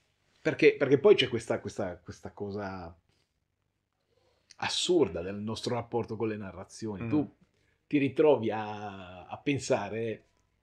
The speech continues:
Speaker 1: "Questo libro, Proust,
Speaker 2: Mm-hmm.
Speaker 1: ah, lo leggerò quando finalmente avrò del tempo." Ah,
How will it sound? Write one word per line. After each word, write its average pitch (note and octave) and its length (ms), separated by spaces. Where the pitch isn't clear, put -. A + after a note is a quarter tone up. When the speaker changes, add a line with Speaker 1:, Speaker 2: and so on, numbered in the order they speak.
Speaker 1:
"Questo F2+ 280
libro, F#2+ 420
Proust, D3 600
Speaker 2:
Mm-hmm. A#2+ 300
Speaker 1:
ah, A#2+ 320
lo G#2+ 100
leggerò C3 680
quando C3 300
finalmente B2 520
avrò B2+ 260
del B2+ 240
tempo." A2 560
Ah, G#2 1080